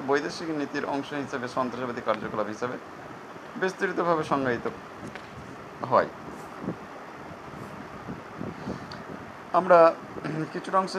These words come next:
পেরিয়ে গিয়ে আমি লিখেছি যে বিভিন্ন সন্ত্রাসবাদী কী কী হতে পারে, যেমন রাজনৈতিক সন্ত্রাসবাদ, উপরাষ্ট্রীয় সন্ত্রাসবাদ, সামাজিক স-,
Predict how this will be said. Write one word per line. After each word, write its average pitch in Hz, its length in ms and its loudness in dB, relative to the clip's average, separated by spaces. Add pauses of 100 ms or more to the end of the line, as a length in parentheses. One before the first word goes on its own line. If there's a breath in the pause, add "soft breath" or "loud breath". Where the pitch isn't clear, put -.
পেরিয়ে 170 260 -2
গিয়ে 170 200 2
আমি 160 300 4
লিখেছি 143 680 -2 (260)
যে 127 420 0
বিভিন্ন 143 300 -2
সন্ত্রাসবাদী 127 760 -2
কী 113 140 -6 (100)
কী 120 120 -4
হতে 107 240 -2
পারে, 110 280 -4
যেমন 113 180 -2 (240)
রাজনৈতিক 117 640 4
সন্ত্রাসবাদ, 110 720 2 (640)
উপরাষ্ট্রীয় 147 720 4
সন্ত্রাসবাদ, 107 720 2 (340)
সামাজিক 160 400 6
স-, - 220 -4